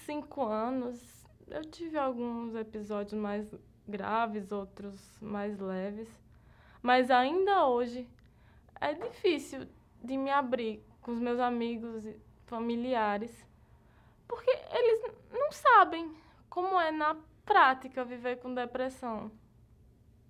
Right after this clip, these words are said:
Ninguém faz nada. Depois do fim do meu primeiro relacionamento sério, eu fui invadida por uma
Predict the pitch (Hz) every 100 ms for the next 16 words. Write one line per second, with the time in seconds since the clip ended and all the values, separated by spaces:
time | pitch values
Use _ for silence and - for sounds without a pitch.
0 | - - _ - - _ _ _ _ -
1 | _ _ _ _ _ _ - - _ _
2 | _ - - - - 359 349 349 349 349
3 | 359 240 196 202 - - - _ _ -
4 | - - - _ - _ - _ _ _
5 | - _ _ _ _ _ - - _ -
6 | _ - - - - - - - - -
7 | - - - _ - 285 302 320 339 320
8 | 320 294 302 294 277 269 277 277 269 277
9 | 262 269 269 269 247 254 262 - 233 220
10 | 233 233 233 - - - 247 - 294 311
11 | 302 277 247 262 277 - 285 277